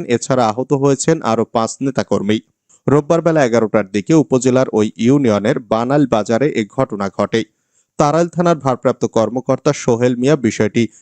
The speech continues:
নিশ্চিত করেছেন। পুলিশ জানায়, শনিবার রাউতি ইউনিয়ন বিএনপির সম্মেলনের মাধ্যমে নতুন কমিটি গঠন করা হয়।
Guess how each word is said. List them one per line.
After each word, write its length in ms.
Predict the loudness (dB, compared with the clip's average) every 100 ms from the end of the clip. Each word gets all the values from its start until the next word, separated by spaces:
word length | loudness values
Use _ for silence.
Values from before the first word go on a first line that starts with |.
| _
নিশ্চিত 340 | -2 -2 -2 -4
করেছেন। 480 | 0 0 0 -2 -4 -8 _ _ _ _ 2
পুলিশ 240 | 2 2 0
জানায়, 240 | 0 -2
শনিবার 540 | -2 -2 0 0 0
রাউতি 360 | 0 0 0 -2 2
ইউনিয়ন 360 | 0 2 0 0
বিএনপির 360 | 0 0 -2 -6
সম্মেলনের 680 | -2 -4 0 0 2 0
মাধ্যমে 400 | 0 -2 -4 -2
নতুন 360 | 2 0 0 -2
কমিটি 440 | 0 -2 -2 -2 0
গঠন 340 | -2 -2 -6
করা 220 | -2 -2
হয়। 240 | 0 0